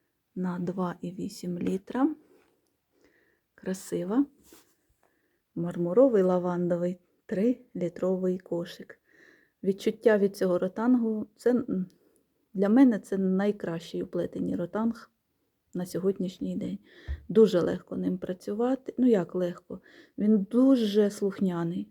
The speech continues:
Він дуже слухняний. Він на дотик, як тканина. Він на вигляд, як тканина. Ручки тут такі гнучкі, як поставити, так і буде.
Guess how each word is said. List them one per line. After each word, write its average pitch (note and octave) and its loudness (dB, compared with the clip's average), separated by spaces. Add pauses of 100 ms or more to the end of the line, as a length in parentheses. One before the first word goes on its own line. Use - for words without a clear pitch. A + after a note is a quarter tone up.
(200)
Він F#3+ 0
дуже G3 2
слухняний. F#3+ -8 (1200)
Він G3 2
на G3+ 2
дотик, A3 4
як G3 -4
тканина. F#3 -6 (1200)
Він G3+ 4
на G#3 6
вигляд, F#3+ 4
як F#3 -2
тканина. F#3+ -4 (840)
Ручки A3 2
тут F#3+ -4
такі F3+ -4
гнучкі, G#3 0
як G3 -2
поставити, F#3+ 0
так G#3 -4
і G3 -2
буде. F3 2